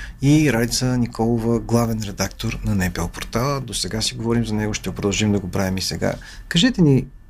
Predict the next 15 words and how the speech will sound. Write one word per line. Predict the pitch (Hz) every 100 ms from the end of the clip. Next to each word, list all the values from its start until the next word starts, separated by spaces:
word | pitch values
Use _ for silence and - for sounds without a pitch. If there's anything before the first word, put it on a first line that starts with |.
| - -
какви | 131 123 -
са | -
основните | 147 - 147 139 135 113
услуги, | - 165 180
които | 170 135 -
предлагате | 120 110 123 143 127
не | 127
само | 135 120 101
на | 98
гражданския | 98 92 90 - -
сектор, | - 139 135
а | 120
на, | 113 110 110 -
и |
на, | 120 110 104